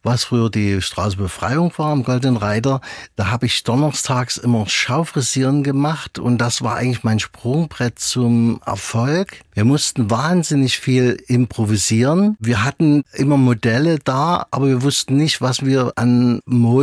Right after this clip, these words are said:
Modegrößen bekommen. Also wir hatten manchmal Modelle, die hatten die Größe achtunddreißig, sechsunddreißig und, äh, dann hatten wir <laughs> gar keine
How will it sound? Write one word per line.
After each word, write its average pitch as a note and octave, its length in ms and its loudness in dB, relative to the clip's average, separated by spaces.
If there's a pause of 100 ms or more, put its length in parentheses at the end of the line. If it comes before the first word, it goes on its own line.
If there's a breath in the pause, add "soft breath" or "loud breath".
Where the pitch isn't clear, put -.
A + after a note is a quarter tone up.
(100)
Modegrößen B2 800 0
bekommen. A2 580 0
Also G2+ 240 -4
wir G2+ 160 -2
hatten A#2+ 240 -2
manchmal A2+ 360 0
Modelle, A#2 480 2
die A#2+ 140 0
hatten A2 240 0
die G2+ 80 -2
Größe A2 400 -2
achtunddreißig, B2 840 -4
sechsunddreißig B2 920 -4
und, A#2 640 2
äh, A#2 360 2 (180)
dann B2+ 400 2
hatten B2+ 260 0
wir A#2+ 360 -2
<laughs> - 40 -16
gar B2+ 220 0
keine C3 460 0